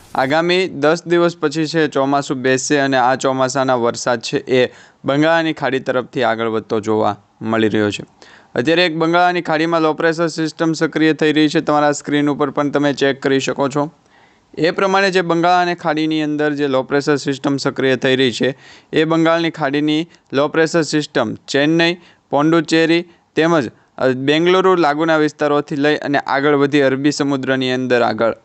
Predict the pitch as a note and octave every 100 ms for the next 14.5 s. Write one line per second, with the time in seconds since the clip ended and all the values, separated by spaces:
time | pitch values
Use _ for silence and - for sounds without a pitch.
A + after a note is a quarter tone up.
0 | - A#2+ A#2 G#2+ A2 C3 C3+ C#3 C3 C3+
1 | D3 D#3 D#3 D3 D#3+ D#3 _ _ C3 B2+
2 | C#3+ D3+ D#3 D#3 D3 D3+ D3+ _ - C3
3 | C3+ D3 D#3 D3+ - D3+ D3+ _ _ C#3
4 | D3+ D3+ D#3+ F3 E3 D#3 D#3 D#3 D#3 D#3+
5 | D3+ D3 C#3 C#3+ D3 D3 D#3+ D3 C3 C3+
6 | D3 C#3 C3+ - C3 - D3 C3+ C3+ -
7 | C3 B2+ B2+ B2+ B2+ A#2+ A2+ B2 A#2+ C3
8 | - - _ - D3 E3+ F3 E3+ D#3+ C3
9 | C3+ C#3 C#3 C3 B2 A#2+ B2 A2+ A2 G#2
10 | - - _ - _ - B2+ D#3+ E3+ D#3+
11 | F3+ F3+ F3+ F3+ F3 E3 D#3+ D#3 E3 -
12 | D#3 C#3+ D3+ D3+ C#3+ C#3+ C#3 C3 C#3 D3
13 | C#3 C#3 C#3+ C#3 D3 C3+ A#3 D#3 C3+ C3
14 | B2+ C#3+ D3 C#3 C#3